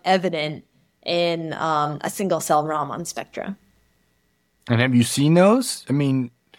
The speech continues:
Speaker 2: I think we talked about this a little bit when you and I met before about a single, a change in a single protein that now I'm gonna ask about the abundance of those that you can actually detect,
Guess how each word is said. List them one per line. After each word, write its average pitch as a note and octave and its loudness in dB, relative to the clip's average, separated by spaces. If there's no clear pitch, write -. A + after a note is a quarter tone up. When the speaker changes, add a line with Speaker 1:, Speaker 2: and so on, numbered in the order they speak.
Speaker 2:
I A2+ -4
think F#3+ 4
we D#3+ 2
talked B2 2
about A2+ 4
this G#2+ -2
a A#2+ -4
little A#2 2
bit G#2+ 4
when G#2+ -4
you A2 -2
and G#2+ -2
I G#2 0
met G#2 -2
before A#2 2
about F#2 2
a G2+ -4
single, B2 2
a G#2 0
change C#3 0
in A#2 4
a G#2 2
single B2 -2
protein F#2+ -4
that G2 0
now A#2+ 2
I'm A2 0
gonna G2+ 0
ask F#2+ -2
about G2 2
the G2+ -4
abundance F#2+ 0
of D2+ -10
those D#2+ -10
that G2 -2
you G2+ -6
can G2+ -4
actually F#2+ -2
detect, F2+ -2